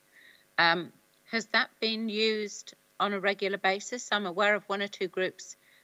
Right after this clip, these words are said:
that came and asked for assistance with development costs, and that's why we put that budget in. But is that budget regularly used by community groups?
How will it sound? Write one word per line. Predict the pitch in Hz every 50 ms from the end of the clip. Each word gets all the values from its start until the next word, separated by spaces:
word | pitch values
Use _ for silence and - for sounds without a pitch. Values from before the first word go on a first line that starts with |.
| _ _
that | - 175 -
came | - - 202 185 180 180
and | 165 170
asked | 170 170 170 - - -
for | _ - 165 156
assistance | 160 165 - - - - - - - - - - - -
with | - 147 139
development | - 160 156 151 147 143 135 135 - 139 139 131 - _ _
costs, | - - 127 135 160 - - - - - _ _ _ _ _ _ _
and | - 156 170
that's | 170 170 - - - -
why | 175 160 151 147
we | 143 147
put | - - - - -
that | - 147 131 - _ _
budget | 160 151 135 - - -
in. | 160 151 131 120 151 185 190
But | - 190 - _
is | 196 202 -
that | - 208 180 - _
budget | - 185 - - 196 -
regularly | 180 175 175 170 185 175 170 165 160 156
used | 160 151 160 175 185 190 185 -
by | - 185 196
community | 196 - - 202 202 208 202 - 185
groups? | - - 214 220 269 311 - _ - - -